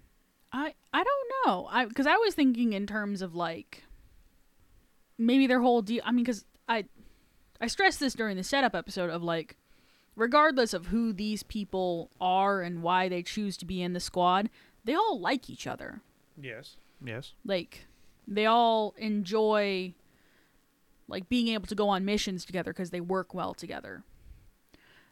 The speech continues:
Speaker 1: Um, I was actually kind of looking at the rejected directive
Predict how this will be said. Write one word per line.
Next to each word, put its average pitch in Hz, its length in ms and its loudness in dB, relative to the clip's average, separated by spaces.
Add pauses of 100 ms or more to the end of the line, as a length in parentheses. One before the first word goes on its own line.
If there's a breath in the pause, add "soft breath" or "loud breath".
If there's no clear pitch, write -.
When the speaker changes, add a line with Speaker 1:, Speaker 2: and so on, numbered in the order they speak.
(140 soft breath)
Speaker 1:
Um, 190 560 -2
I 247 120 2
was 349 100 2
actually 320 160 -6
kind 302 160 2
of 214 80 -4
looking 233 240 0
at 202 100 -4 (240)
the 196 160 -2
rejected 175 680 -6
directive 311 600 -4